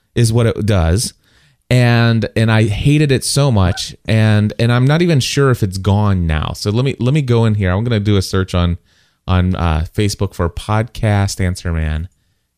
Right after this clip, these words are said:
'Cause if it's still there, I will be very upset. And, uh, let's see here. Web search, web search.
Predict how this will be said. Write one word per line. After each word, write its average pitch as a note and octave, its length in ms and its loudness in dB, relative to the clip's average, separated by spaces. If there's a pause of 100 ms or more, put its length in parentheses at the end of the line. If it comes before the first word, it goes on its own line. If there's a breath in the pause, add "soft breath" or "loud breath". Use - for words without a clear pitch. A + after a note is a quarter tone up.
'Cause F#2+ 120 -2
if G2+ 100 0
it's C3+ 160 -2
still G#2+ 220 -2
there, E2+ 460 0
I F#2 180 -2
will E2+ 300 -2
be E2 220 -6
very D#2+ 580 -2
upset. - 720 -8 (840)
And, G2+ 560 0
uh, G2 560 2
let's F#2 200 -6
see D#2+ 120 -6
here. C2 320 -4
Web F#2+ 260 -2
search, A#2+ 480 -2
web G2 140 -2
search. G#2 300 -4